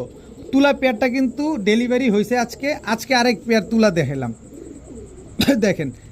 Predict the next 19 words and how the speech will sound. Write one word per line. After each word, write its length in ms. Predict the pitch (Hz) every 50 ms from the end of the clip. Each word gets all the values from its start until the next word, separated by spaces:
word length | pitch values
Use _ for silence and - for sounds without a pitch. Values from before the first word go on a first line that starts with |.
| - - - - - - - - - - - - - - - - - - - - - 202 180
এই 60 | 165 143
যে 80 | 139 123 - - - - - 208 220
একদম 300 | 208 202 190 254 262 262 247 208 170
ধবধবা 420 | 196 202 175 175 220 220 214 220 -
সাদা, 200 | 226 220 208 233 226 214
একদম 220 | 190 180 202 233 220 - - -
প্লেন 220 | 226 220 214 214 185 156
হোয়াইট। 260 | 175 175 156 139 - - - - 208
এই 80 | 208 185
যে 60 | 214 202 196 202
নর, 240 | 214 208 180 151 120 - - - - - - - - - - - - - - - - - - - - - - - - - - 202
একদম 200 | 202 196 240 233 208 190
লম্বা, 300 | 208 240 254 262 247 254 254
কি 80 | - 269 240
দেখছেন 220 | 285 247 254 285 277 240
কবুতরটা, 480 | 277 277 285 254 277 269 - - 208 180 202 - - - - - 233
এই 80 | 247 247
হচ্ছে 180 | 240 233 - 240 226 -
তার 140 | 233 240